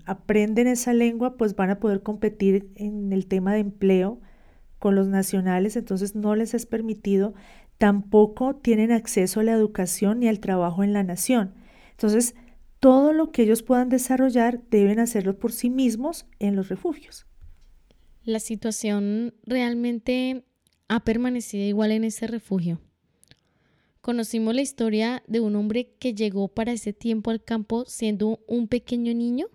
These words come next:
Speaker 2: y treinta años después continúa allí.
Speaker 1: Imagínate esto, llegó de niño, estamos hablando de tres décadas, su vida entera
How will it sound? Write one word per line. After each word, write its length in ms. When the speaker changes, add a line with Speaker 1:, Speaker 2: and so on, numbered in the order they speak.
Speaker 2:
y 140
treinta 640
años 380
después 520
continúa 800
allí. 380
Speaker 1:
Imagínate 720
esto, 440
llegó 300
de 160
niño, 320
estamos 360
hablando 380
de 120
tres 480
décadas, 500
su 220
vida 260
entera 720